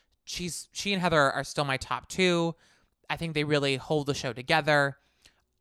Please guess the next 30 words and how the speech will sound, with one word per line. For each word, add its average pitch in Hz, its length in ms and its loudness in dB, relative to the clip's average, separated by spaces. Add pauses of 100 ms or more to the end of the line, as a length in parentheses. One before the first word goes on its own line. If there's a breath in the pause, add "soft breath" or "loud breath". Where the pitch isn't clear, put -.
Um, 151 560 0 (280 soft breath)
I 156 280 2
w-, 147 340 -10 (100)
am 156 140 -8
excited 160 680 -2
for 165 220 -2
Jen 156 500 -2
and 151 180 -10
Meredith 151 440 0
and 156 200 -10
Lisa 156 260 -10
to - 100 -20
return 147 560 -8
because 143 240 -10
of 139 120 -14
what 139 180 -4
they 135 80 -4
bring 131 240 -10
to 127 80 -12
the 123 80 -16
show, 147 460 -2
although 131 260 -8
I 127 80 -12
have 127 180 -6
my 123 120 -10
issues 127 320 -16
with 117 140 -20
each - 220 -12
of 165 140 -6
them. 226 400 -6